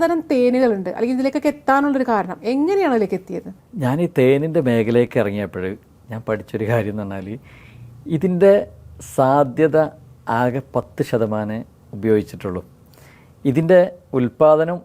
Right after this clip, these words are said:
Speaker 2: വിപണിയും ശരിക്കും പത്ത് ശതമാനമേ ലോകത്ത് ഉപയോഗിച്ചിട്ടുള്ളൂ, പ്രത്യേകിച്ച് ഇന്ത്യയിൽ.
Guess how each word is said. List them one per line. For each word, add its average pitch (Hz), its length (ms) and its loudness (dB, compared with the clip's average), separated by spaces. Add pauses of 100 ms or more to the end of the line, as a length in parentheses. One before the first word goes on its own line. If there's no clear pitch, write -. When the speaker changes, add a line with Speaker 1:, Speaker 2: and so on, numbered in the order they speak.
Speaker 2:
വിപണിയും 131 440 -2 (100)
ശരിക്കും 113 320 -4
പത്ത് - 240 -4
ശതമാനമേ 107 420 -2 (840)
ലോകത്ത് 185 420 -2
ഉപയോഗിച്ചിട്ടുള്ളൂ, 123 680 0 (300)
പ്രത്യേകിച്ച് 151 420 0
ഇന്ത്യയിൽ. 104 260 0